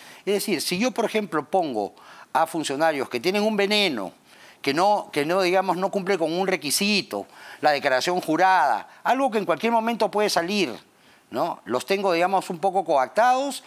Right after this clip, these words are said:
y además que no tienen, pues, ¿no es cierto?, la prestancia, la idoneidad, el conocimiento, la fortaleza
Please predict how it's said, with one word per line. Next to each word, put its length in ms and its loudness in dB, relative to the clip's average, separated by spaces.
y 60 0
además 200 0
que 100 -4
no 140 0
tienen, 320 0
pues, 160 -2
¿no 100 -2
es 40 -4
cierto?, 240 -2
la 140 0
prestancia, 480 -2
la 80 -2
idoneidad, 520 0
el 60 -4
conocimiento, 760 -4
la 120 2
fortaleza 960 -4